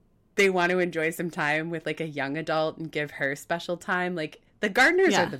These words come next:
Speaker 1: best. Like, they're the best aunt and uncle. And I think, like, that was really important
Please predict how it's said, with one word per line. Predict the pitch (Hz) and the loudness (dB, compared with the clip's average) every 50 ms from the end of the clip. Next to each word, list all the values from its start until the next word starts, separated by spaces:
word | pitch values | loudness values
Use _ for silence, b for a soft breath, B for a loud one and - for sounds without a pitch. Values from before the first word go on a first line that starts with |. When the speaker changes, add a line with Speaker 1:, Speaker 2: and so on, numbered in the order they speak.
| - _ | -8 _
Speaker 1:
best. | 147 127 113 - - - - - - - - _ | -4 -4 -4 -6 -8 -14 -16 -18 -18 -20 -10 _
Like, | 156 151 - | -6 -2 0
they're | 208 240 277 | 0 0 0
the | 320 214 | 0 -4
best | - - _ - 139 143 - - - - | -4 -4 _ -2 -2 -2 -4 -6 -10 -8
aunt | 139 139 139 - | -8 -8 -8 -10
and | - | -10
uncle. | - - 160 - - - 131 131 147 - B B B B B B B B B - | -10 -10 -10 -10 -10 -12 -10 -10 -12 -14 B B B B B B B B B 2
And | 214 214 214 208 208 208 202 190 - - | 4 4 4 2 0 -2 -6 -8 -6 -4
I | - 196 214 | -4 -4 -2
think, | - 240 233 233 - | -2 -4 -6 -4 -4
like, | 226 214 196 180 180 - - - _ _ _ _ _ _ _ _ _ - | -4 -4 -4 -4 -8 -10 -18 -20 _ _ _ _ _ _ _ _ _ -10
that | 190 202 202 185 151 | -2 0 2 2 2
was | 180 190 185 185 | 0 -4 -4 -4
really | 180 175 160 156 | -4 -4 -4 -4
important | 160 170 - - 165 147 - 151 156 147 147 - | -6 -6 -6 -6 -8 -6 -4 -4 -4 -4 -4 -8